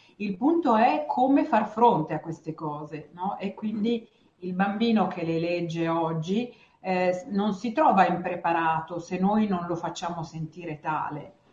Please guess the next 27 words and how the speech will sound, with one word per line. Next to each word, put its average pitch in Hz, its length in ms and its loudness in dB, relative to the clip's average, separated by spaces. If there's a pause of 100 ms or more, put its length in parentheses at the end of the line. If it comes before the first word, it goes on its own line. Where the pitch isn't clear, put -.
(400)
Eh, 165 580 -10
sia-, 185 280 -10
siamo 185 340 0
noi 185 580 0
che, 160 480 -2
eh, 143 640 -6 (640)
appiccichiamo 190 1080 0
ad 165 200 -2
alcuni 190 380 0
soggetti 185 800 0
la 165 120 0
parola 175 480 2
tabù, 170 480 0
di 160 120 -4
questo 185 280 -6
non 170 160 -2
si 165 120 -14
deve 165 240 -4
parlare, 170 560 2
di 165 100 -2
questo 165 300 -10
non 160 180 -6
si - 140 -16
deve 156 300 -2
dire, 180 420 -2
di 160 100 -6
questo, 175 520 -6